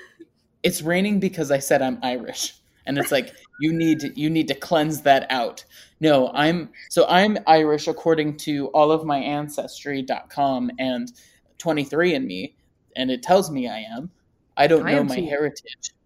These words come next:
Speaker 1: from that. Um, so I didn't know if you found any research on, like,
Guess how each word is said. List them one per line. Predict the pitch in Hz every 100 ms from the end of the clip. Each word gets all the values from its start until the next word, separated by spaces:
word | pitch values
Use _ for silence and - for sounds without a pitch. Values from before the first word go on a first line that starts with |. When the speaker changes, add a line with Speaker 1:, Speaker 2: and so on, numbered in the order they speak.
| _ _
Speaker 1:
from | 147 147
that. | 170 165 143 - - _ _ _ _
Um, | - 131 127 123 - _ _ _ _ _ _ - -
so | 139 190
I | 165
didn't | 185 202
know | 160 160
if | 151 170
you | 170
found | 165 156 151 156
any | 139 135
research | 135 139 135 131
on, | 135
like, | 135 131